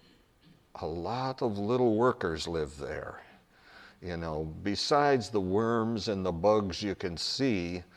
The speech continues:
there's a lot of smaller ones you can't see without a microscope, all of the various little, uh, uh, nematodes and, uh, uh, the protozoans,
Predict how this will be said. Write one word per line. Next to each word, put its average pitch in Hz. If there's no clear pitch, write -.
there's 98
a 101
lot 113
of 113
smaller 113
ones 95
you 85
can't 101
see 113
without 104
a 104
microscope, 104
all 92
of 87
the 92
various 90
little, 92
uh, 78
uh, 78
nematodes 85
and, 78
uh, 78
uh, -
the 82
protozoans, 92